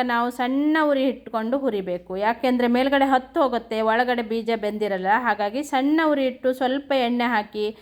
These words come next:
ಇದನ್ನು ನಿಧಾನವಾಗಿ ಪೇಷನ್ಸಲ್ಲಿ ನಾವು ಹುರ್ಕೊಳ್ಬೇಕಾಗತ್ತೆ. ಇಲ್ಲಿ ನಾನು ದೊಡ್ಡ ಬೌಲ್ ಆಗುವಷ್ಟು ಕೊತ್ತಂಬರಿ ಕಾಳು ತೊಗೊಂಡಿದ್ದೆ, ಕೊತ್ತಂಬರಿ ಕಾಳು ಜಾಸ್ತಿ ತೊಗೊಳ್ಳಿ. ಎರಡು ಸ್ಪೂನ್ ಆಗುವಷ್ಟು ಜೀರಿಗೆ ಇದೆ,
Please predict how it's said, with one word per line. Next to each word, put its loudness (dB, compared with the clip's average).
ಇದನ್ನು 4
ನಿಧಾನವಾಗಿ 2
ಪೇಷನ್ಸಲ್ಲಿ -2
ನಾವು 0
ಹುರ್ಕೊಳ್ಬೇಕಾಗತ್ತೆ. 0
ಇಲ್ಲಿ 4
ನಾನು 4
ದೊಡ್ಡ 0
ಬೌಲ್ 4
ಆಗುವಷ್ಟು -4
ಕೊತ್ತಂಬರಿ -4
ಕಾಳು 0
ತೊಗೊಂಡಿದ್ದೆ, -4
ಕೊತ್ತಂಬರಿ 0
ಕಾಳು 2
ಜಾಸ್ತಿ 0
ತೊಗೊಳ್ಳಿ. -2
ಎರಡು 6
ಸ್ಪೂನ್ 0
ಆಗುವಷ್ಟು -4
ಜೀರಿಗೆ -2
ಇದೆ, -2